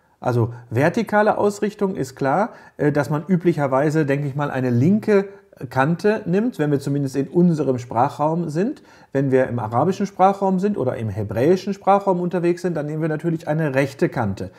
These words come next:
Und dann sagen wir auf der rechten Seite, äh, hier, da wird der Text angeordnet.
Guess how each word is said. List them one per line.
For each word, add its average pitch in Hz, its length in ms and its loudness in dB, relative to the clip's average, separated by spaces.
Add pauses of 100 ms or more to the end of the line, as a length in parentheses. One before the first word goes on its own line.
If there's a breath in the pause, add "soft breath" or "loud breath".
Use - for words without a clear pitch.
(180 loud breath)
Und 120 60 -8
dann 113 100 -2
sagen 135 260 0
wir 135 120 0
auf 120 80 -4
der 113 180 0
rechten 156 360 -2
Seite, 143 460 -2 (420 loud breath)
äh, 131 300 2
hier, 135 340 0
da 131 400 4
wird 131 240 -2
der 123 160 0
Text - 340 -8
angeordnet. 107 680 -6